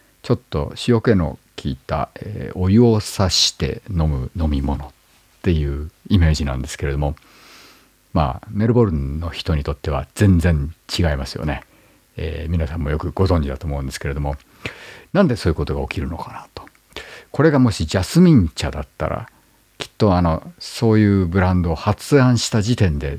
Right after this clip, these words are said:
中国人のコミュニティから、それは違うんじゃないかっ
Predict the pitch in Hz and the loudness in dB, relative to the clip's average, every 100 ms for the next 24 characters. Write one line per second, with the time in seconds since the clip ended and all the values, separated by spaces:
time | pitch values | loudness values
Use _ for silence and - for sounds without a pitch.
0 | _ - 120 120 107 104 104 80 71 - | _ -4 0 0 2 2 4 2 -2 -2
1 | 95 87 80 73 73 73 69 82 - - | 0 2 0 -6 -6 -4 -4 -6 -14 -20
2 | _ _ _ _ - - - 78 87 104 | _ _ _ _ -20 -16 -6 -4 0 -2
3 | 110 - 87 113 87 90 95 | -2 -2 2 2 2 -2 -6